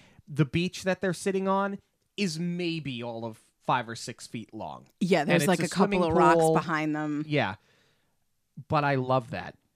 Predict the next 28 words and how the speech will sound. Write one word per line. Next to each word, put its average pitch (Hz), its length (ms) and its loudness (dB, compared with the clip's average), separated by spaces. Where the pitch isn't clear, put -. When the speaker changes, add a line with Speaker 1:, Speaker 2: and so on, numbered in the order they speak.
Speaker 1:
I 165 140 6
think 214 240 2
that 226 100 6
they 190 120 4
did 165 180 4
that 165 160 4
intentionally 151 640 0
because 131 640 -2
this 160 360 0
movie 156 640 -2
is 175 120 -4
sort 170 240 -4
of 160 80 -6
a 156 60 -6
period 156 440 -6
piece. - 360 -10
It 175 240 6
takes - 380 -2
place, 165 600 -2
you 151 120 2
know, 143 80 2
when 147 180 -4
you 147 160 -6
eventually 147 540 -8
see 131 280 -12
New 135 100 -6
York 143 280 -4
City, 160 380 -6